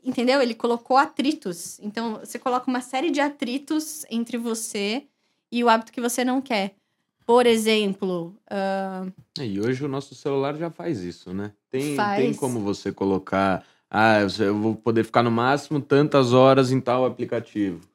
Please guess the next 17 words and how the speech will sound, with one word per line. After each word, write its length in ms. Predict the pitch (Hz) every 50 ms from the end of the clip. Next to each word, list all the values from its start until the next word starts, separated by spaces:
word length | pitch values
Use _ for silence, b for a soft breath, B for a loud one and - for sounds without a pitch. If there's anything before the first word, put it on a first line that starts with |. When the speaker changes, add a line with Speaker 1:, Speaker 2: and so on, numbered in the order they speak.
| _ _ _ _ _ _
Speaker 2:
O 60 | - 92
nosso 200 | 95 98 95 -
celular 280 | 110 110 110 110 110
já 140 | 110 123 123
consegue 420 | 120 - 143 139 - 139 143 156
fazer 320 | 147 - 113 104 98 95 90
isso. 280 | 85 82 - - - _ _ _ _ _ _ _ _ _ _ _ -
Speaker 1:
E 80 | 233
é 40 | 220
uma 140 | 226 240 226
coisa 220 | - 254 254 285
que 100 | 277 262
você 220 | 254 254 247 - 240
faz 240 | - 240 226 226 233
intuitivamente, 840 | 247 233 - 254 233 - 247 240 262 262 233 208 190 175 175 - -
quer 100 | - 180
ver? 280 | 202 214 202 190 196